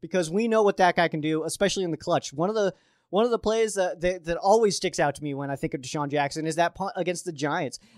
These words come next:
I just remember so much about that. I remember watching it live. I remember he, he kinda drops it, and it's like, "Oh, man, what are you doing?" And then he just goes, you know, like, he kinda, he kinda shifts for a little bit, sees that hole, and he is gone.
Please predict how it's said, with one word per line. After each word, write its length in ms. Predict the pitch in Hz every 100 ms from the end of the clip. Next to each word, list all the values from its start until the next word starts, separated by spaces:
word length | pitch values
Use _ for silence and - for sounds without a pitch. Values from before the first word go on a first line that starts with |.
| -
I 120 | 208
just 140 | 247
remember 360 | 240 240 226 156
so 300 | 160 - 220
much 200 | 233 214
about 260 | 190 185 180
that. 160 | 143 135
I 80 | 165
remember 260 | 190 208
watching 420 | 185 190 208 196
it 120 | 165 160
live. 340 | 160 160 143 _ _ _ -
I 120 | 160
remember 280 | 175 196 185
he, 220 | 180 170
he 160 | 160
kinda 280 | 151 180 185
drops 320 | 147 151 175 185
it, 40 |
and 60 | 160
it's 100 | 156
like, 120 | 147
"Oh, 180 | 180 180
man, 220 | 180 175
what 100 | 170
are 40 |
you 80 | 170
doing?" 340 | 147 170 160 160
And 140 | 165
then 100 | 175
he 220 | 160 165 _
just 240 | - 151 - _ _ _ _ -
goes, 480 | 190 160 120 - 170
you 80 | 160
know, 160 | 160
like, 160 | 147 135
he 100 | 156
kinda, 400 | 190 185 180 156 _
he 80 | -
kinda 240 | 202 233 208
shifts 280 | - 226 -
for 80 |
a 60 | 202
little 200 | 196 220
bit, 280 | 208 220 - _
sees 300 | - 220 202
that 120 | 196
hole, 280 | 165 196 196
and 100 | 147
he 180 | 170 160
is 140 | 131
gone. 440 | 135 180 170 139